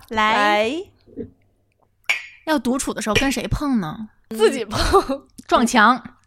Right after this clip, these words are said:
Speaker 2: 独处的时候可能只能
Speaker 1: 跟自己的第二人格。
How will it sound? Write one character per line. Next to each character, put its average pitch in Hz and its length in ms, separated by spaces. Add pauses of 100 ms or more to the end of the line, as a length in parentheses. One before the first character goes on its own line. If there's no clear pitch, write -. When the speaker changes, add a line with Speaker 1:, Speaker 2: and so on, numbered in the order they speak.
Speaker 2:
独 233 140
处 339 140
的 - 140
时 - 200
候 196 180
可 175 320
能 151 500 (160)
只 185 160
能 165 220 (720)
Speaker 1:
跟 254 160
自 240 80
己 214 80
的 190 80
第 214 100
二 208 160
人 190 140
格。 202 240